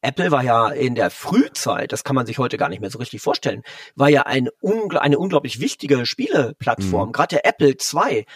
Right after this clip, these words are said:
Speaker 1: Was kamen da für bedeutende Spiele raus? Das erste Grafik-Adventure war für ein Apple zwei, glaub ich. Colossal Cave Adventure hieß das Ding.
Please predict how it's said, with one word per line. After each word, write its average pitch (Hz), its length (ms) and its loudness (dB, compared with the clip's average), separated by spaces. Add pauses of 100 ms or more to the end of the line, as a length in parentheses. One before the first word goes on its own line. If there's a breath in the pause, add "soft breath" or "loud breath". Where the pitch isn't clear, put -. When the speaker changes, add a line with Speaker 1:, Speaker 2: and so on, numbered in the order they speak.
(320 loud breath)
Speaker 1:
Was - 220 -2
kamen 190 380 2
da 135 180 4
für 156 340 0 (200 soft breath)
bedeutende 165 640 0
Spiele - 340 -4
raus? 110 240 0 (220 loud breath)
Das - 320 0
erste 247 720 0 (380)
Grafik-Adventure - 1120 -2 (480)
war 110 140 0
für 143 140 0
ein 123 60 0
Apple 196 280 -2
zwei, - 320 2
glaub 113 220 2
ich. - 80 -8
Colossal 165 560 2
Cave 196 280 4
Adventure 117 460 0
hieß 113 140 -12
das 120 160 -8
Ding. 160 160 -2